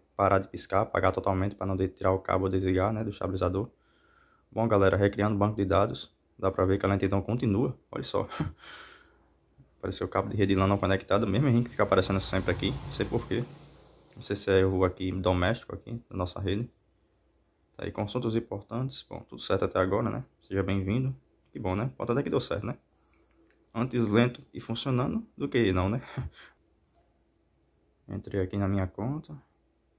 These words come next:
Tá instalado, software do sistema versão dez ponto zero zero, arquivo de atualização, top, né? Instalei alguns jogos aí da PlayStation Plus Extra, né? Vamos testar depois.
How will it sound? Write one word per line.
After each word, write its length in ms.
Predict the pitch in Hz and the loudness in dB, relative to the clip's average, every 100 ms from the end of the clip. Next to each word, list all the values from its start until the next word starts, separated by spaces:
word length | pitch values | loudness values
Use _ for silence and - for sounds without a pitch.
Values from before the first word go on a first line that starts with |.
| _ _ _ _ _ _ _ _ | _ _ _ _ _ _ _ _
Tá 120 | 95 | -2
instalado, 540 | 95 - 90 95 104 117 | -2 2 6 8 6 4
software 380 | - 110 - | -4 -4 -2
do 80 | 95 | -4
sistema 400 | - - 98 101 | -6 -12 -6 -2
versão 280 | 98 98 98 | -2 -2 -2
dez 200 | 95 101 | 0 -2
ponto 260 | 104 98 90 | -4 -4 2
zero 240 | 95 92 | 2 2
zero, 340 | 90 107 - - _ _ _ _ _ _ | 2 0 0 -8 _ _ _ _ _ _
arquivo 440 | 92 - 107 104 | -10 -6 -4 -2
de 80 | 101 | -2
atualização, 760 | 95 98 98 92 - 101 120 127 _ _ _ | -2 -2 0 -2 -4 -4 -4 -6 _ _ _
top, 260 | 98 110 92 | -2 -2 -6
né? 160 | 117 - _ _ _ _ _ _ _ _ _ _ _ _ _ _ | -12 -12 _ _ _ _ _ _ _ _ _ _ _ _ _ _
Instalei 280 | _ 92 98 | _ -4 -2
alguns 180 | 98 101 | -2 2
jogos 260 | 101 98 104 | 2 2 2
aí 80 | |
da 120 | 98 98 | 2 0
PlayStation 880 | 107 104 - 107 - 101 101 98 - _ _ - 123 - _ | -2 -6 -4 -6 -4 -4 -2 -2 -6 _ _ -18 -18 -20 _
Plus 340 | 101 104 101 | 0 0 2
Extra, 360 | 98 123 - 104 | 2 0 -2 -8
né? 120 | 110 - _ _ _ _ _ _ _ _ | -8 -10 _ _ _ _ _ _ _ _
Vamos 160 | - 101 | -18 -14
testar 240 | - - | -10 -6
depois. 640 | 92 95 92 107 131 - | -6 -4 -4 -4 -6 -16